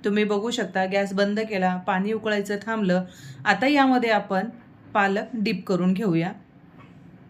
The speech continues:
आपल्याला पालक यामध्ये शिजवून घ्यायची नाही, तर फक्त दहा ते पंधरा सेकंद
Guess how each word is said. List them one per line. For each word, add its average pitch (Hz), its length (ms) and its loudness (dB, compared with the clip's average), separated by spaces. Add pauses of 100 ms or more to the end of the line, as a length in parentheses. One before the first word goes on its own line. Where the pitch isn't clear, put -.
(960)
आपल्याला 262 420 6
पालक 240 420 4
यामध्ये 220 440 4
शिजवून 233 460 2
घ्यायची 233 340 2
नाही, 208 440 0
तर 220 120 -2
फक्त 294 360 0 (240)
दहा 214 340 4
ते 240 180 -2
पंधरा 220 380 2
सेकंद 202 440 0